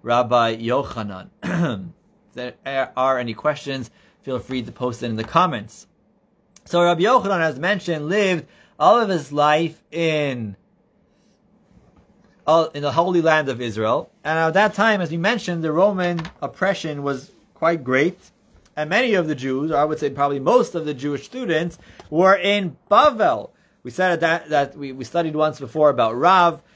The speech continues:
There was a great yeshiva in Naharda. There was a great yeshiva in the city of Sura,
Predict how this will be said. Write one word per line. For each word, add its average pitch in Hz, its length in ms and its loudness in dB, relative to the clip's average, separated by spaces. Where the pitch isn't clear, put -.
There 131 80 -10
was 123 140 -8
a 127 40 -6
great 143 280 -4
yeshiva 135 540 -2
in 123 360 -4
Naharda. 147 1120 4
There 127 80 -6
was 120 160 -4
a 120 40 -6
great 139 280 -4
yeshiva 131 420 -6
in 123 60 -6
the 120 80 -4
city 131 360 -4
of 123 460 2
Sura, 190 720 2